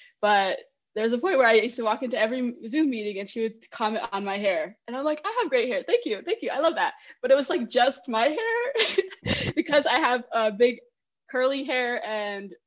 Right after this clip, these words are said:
like, to the point where I was, like, expecting it, like, "Okay, like, she's gonna comment about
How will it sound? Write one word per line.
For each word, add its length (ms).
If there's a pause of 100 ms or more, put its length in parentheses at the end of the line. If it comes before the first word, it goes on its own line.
like, 140
to 80
the 60
point 180
where 80
I 120
was, 200
like, 80
expecting 480
it, 120
like, 180
"Okay, 320
like, 140
she's 100
gonna 200
comment 340
about 280